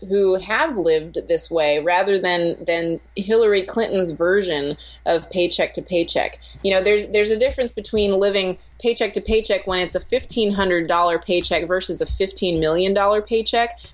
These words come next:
So maybe that's the delusion that she has in her head, that she's lived one million dollar paycheck to the other. Um, but that,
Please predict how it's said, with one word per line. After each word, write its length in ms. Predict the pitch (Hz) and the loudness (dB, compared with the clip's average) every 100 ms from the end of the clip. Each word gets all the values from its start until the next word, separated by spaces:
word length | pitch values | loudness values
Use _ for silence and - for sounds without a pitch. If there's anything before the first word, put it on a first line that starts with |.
| - | -2
So 100 | 196 | 2
maybe 300 | 202 233 233 | 2 2 0
that's 320 | 190 208 - | 0 -2 -2
the 140 | - 196 | -6 -2
delusion 520 | 190 185 202 208 202 | 2 4 2 2 0
that 120 | 185 | 0
she 200 | - 190 | 0 0
has 200 | 185 185 | 0 0
in 80 | 180 | 0
her 120 | 165 | -2
head, 260 | 170 180 170 | 0 0 0
that 120 | - | -2
she's 280 | - 185 180 | 0 0 2
lived 340 | 180 185 170 | 2 2 0
one 440 | 165 175 185 185 185 - - - | -2 0 2 0 -2 -12 -12 -2
million 360 | 185 185 190 | 2 2 2
dollar 240 | 185 175 175 | 2 2 0
paycheck 460 | 196 180 185 151 | 0 0 0 -4
to 100 | - | -2
the 180 | 160 170 | 0 2
other. 400 | 214 185 165 208 - - - | 2 2 0 -4 -12 -18 -4
Um, 520 | 180 175 175 180 165 - - | 0 0 0 -6 -14 -18 -8
but 220 | 196 196 208 | -2 0 2
that, 340 | 247 269 | 2 2